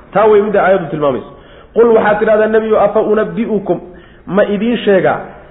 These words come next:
"bisharrin", wax ka shar badan, gaala yahay, "bisharrin",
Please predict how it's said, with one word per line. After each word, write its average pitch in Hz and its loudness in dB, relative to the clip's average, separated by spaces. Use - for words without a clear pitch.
"bisharrin", 214 0
wax 214 -2
ka 214 0
shar 214 -2
badan, 202 0
gaala 202 4
yahay, 160 2
"bisharrin", 214 -2